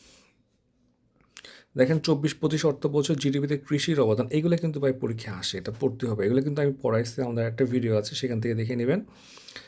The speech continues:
চব্বিশ পঁচিশ অর্থ বছরে আপনার জিডিপিতে কৃষির অবদান হচ্ছে আপনার টেন পয়েন্ট নাইন ফোর, প্রায় এগারো পড়তে পারেন। তারপরে হচ্ছে আসলে পয়েন্ট সহ পড়বেন, কারণ হচ্ছে এটা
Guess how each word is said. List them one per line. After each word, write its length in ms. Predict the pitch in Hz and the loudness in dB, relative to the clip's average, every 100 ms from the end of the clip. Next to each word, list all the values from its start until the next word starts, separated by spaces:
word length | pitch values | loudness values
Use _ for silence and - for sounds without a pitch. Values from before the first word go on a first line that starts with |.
| - - | -16 0
চব্বিশ 340 | 147 139 139 | 2 4 2
পঁচিশ 440 | 151 143 151 147 | 2 2 2 0
অর্থ 300 | - 120 117 | 0 -2 0
বছরে 600 | 135 135 135 143 143 147 - | 2 2 2 2 4 2 0
আপনার 420 | 110 113 117 117 | -4 -2 -2 0
জিডিপিতে 420 | 117 123 131 135 | 0 0 0 -4
কৃষির 800 | 135 - 135 135 - 143 143 143 | -6 -2 0 0 -2 -2 0 0
অবদান 480 | - 117 113 117 120 | -2 0 0 -2 -4
হচ্ছে 640 | 123 117 - 135 131 135 131 - - _ _ | -8 -6 -2 2 2 2 -4 -16 -20 _ _
আপনার 560 | 107 107 123 113 110 - | -6 -4 2 4 4 2
টেন 300 | 123 123 123 | 2 2 2
পয়েন্ট 280 | 127 127 131 - | 4 4 0 -4
নাইন 300 | 117 107 107 | 0 0 0
ফোর, 260 | 110 107 - _ _ _ _ _ - 123 113 | -4 -8 -8 _ _ _ _ _ -10 -8 -2
প্রায় 220 | 156 160 170 123 | 2 4 2 0
এগারো 260 | 110 117 117 | -2 -4 -6
পড়তে 220 | 113 117 | -4 0
পারেন। 260 | 113 160 240 - _ _ _ _ _ _ _ _ _ - - - - - - | 0 0 -4 -12 _ _ _ _ _ _ _ _ _ -18 -16 -16 -18 -8 2
তারপরে 360 | 127 113 131 | 2 4 0
হচ্ছে 320 | 127 127 - | 0 -2 -2
আসলে 200 | 151 202 | 2 4
পয়েন্ট 300 | 196 170 170 | 6 6 4
সহ 180 | 170 165 | 4 2
পড়বেন, 360 | 143 131 110 104 | 2 0 0 0
কারণ 340 | 110 110 120 | 2 2 0
হচ্ছে 400 | 113 - 127 113 | -6 -4 0 2
এটা 340 | 110 117 107 | 2 2 2